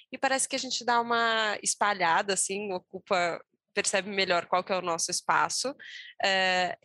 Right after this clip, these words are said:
e aí a gente consegue não, não s-, apenas reagir, mas falar, ok, agora como é que, como diante dessa situação eu vou lidar? Só que eu fico um pouco chocada, porque essa é uma sensação que eu terminei a sua aula, por exemplo,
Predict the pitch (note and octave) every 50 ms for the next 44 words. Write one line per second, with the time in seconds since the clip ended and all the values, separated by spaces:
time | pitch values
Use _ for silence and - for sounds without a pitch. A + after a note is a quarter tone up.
0 | _ - A3 B3 B3 A#3+ A3 A3 A3 A3+ A3+ A#3 G#3+ G#3+ A3 G3+ - - - A3+
1 | A3 G#3+ - - G3+ F#3+ F#3+ F#3 - G3 G3+ G3 G3 G3 G3 F#3+ F#3+ F#3 F#3+ F#3+
2 | G3 G3+ G#3+ G#3+ G#3+ G#3+ G#3 G3+ - G3 G3+ G3+ A3 A3+ G#3 - - - - -
3 | G3 F#3+ - _ G3+ G3 G3 F#3+ F#3 - - F#3+ F3+ F3 F3 - F3+ G#3 A3+ A#3+
4 | A#3+ A#3+ A#3+ A3+ A3+ - - A#3+ A#3 G3+ F#3+ G3 G#3+ A3 - - - C#3+ C#3+ D3
5 | - - - F3+ F3+ - _ F3+ F3+ F3+ F#3+ F#3+ G3 G3 - G3+ G3 G3+ F#3+ G3
6 | - - - G#3 G3+ - F#2 - _ - - - G#3 G3+ G3+ F#3+ G3 G3 F#3+ F#3+
7 | - - F#3 F#3 - F#3+ - - - F#3 - - G3 F#3 F#3 F3+ F#3+ F#3+ G#3+ F#3+
8 | F#3 D#3+ D3+ D3 - _ _ - - - - - - - - - - - _ -
9 | - D#4 - - E4+ - - - - F#3+ F3 - F3+ - - - F#3 - - A3
10 | G#3+ G#3 F#3+ F3+ F3 - - G#3 - - G#3+ G#3+ G#3 G3+ - G#3+ G3 G3 F#3+ -
11 | G3 G3 - F3+ - - F#3 F#3 - - - F#3+ F3+ F#3 F3+ F3+ F3 E3+ F3 -
12 | - F3+ F3 E3 E3 E3 E3 E3+ E3 E3 _ F3 E3 F3 E3 E3 E3+ E3 E3 E3+
13 | G3 - B3+ D4+ -